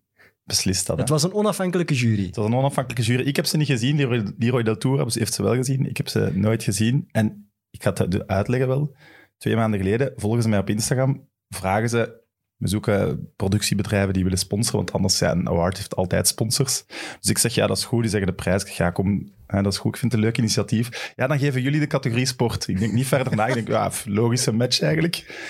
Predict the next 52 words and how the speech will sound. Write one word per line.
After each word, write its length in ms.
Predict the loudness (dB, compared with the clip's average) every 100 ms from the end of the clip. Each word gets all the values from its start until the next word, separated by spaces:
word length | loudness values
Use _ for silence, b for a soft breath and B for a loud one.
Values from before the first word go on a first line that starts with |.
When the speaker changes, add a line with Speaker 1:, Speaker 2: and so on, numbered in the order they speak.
| -10
Speaker 1:
Maar 120 | -2
nu 80 | 0
is 160 | 2 0
dat 120 | 2
dus 140 | 2
de 80 | 2
Sporthouse 640 | 0 0 -2 0 0 0 -2
Award. 480 | 0 2 0 -2 -2
Dus 160 | 0
als 160 | 0 0
wij 160 | 0 2
die 120 | 2
winnen, 300 | 2 0 0
dan, 300 | 2 0 -2 -2
wat 300 | 0 0 0
super 260 | 0 0
vet 180 | 0 0
zou 140 | 0 0
zijn, 200 | 0 0 -2
Speaker 2:
<laughs> 140 | -2 -2
Speaker 1:
dan 120 | 0
winnen 180 | 2 2
wij 120 | 0
de 80 | -2
Sporthouse 640 | -4 0 0 2 0 0
Award, 220 | 0 0
wat 100 | 0
al 100 | -2
matig 320 | 0 0 2
is. 120 | 0 0
En 100 | -2
als 140 | 0
we 40 | 2
hem 140 | 2
niet 160 | 2 2
winnen, 400 | 2 0 -2 -16 _ _
wat 180 | -2 0
zeer 200 | 2 2
matig 260 | 2 0 0
zou 140 | 0
zijn, 300 | 0 0 0 _
dan 100 | 0
moet 100 | 2
ik 60 | 2
dus 140 | 0
een 80 | -2
Sporthouse 460 | 0 -2 0 0 2
Award 420 | 2 0 -4 -18 _ _ -4
aan 100 | 0
iemand 240 | 2 2 2
anders 260 | 0 0
geven. 280 | 0 0 0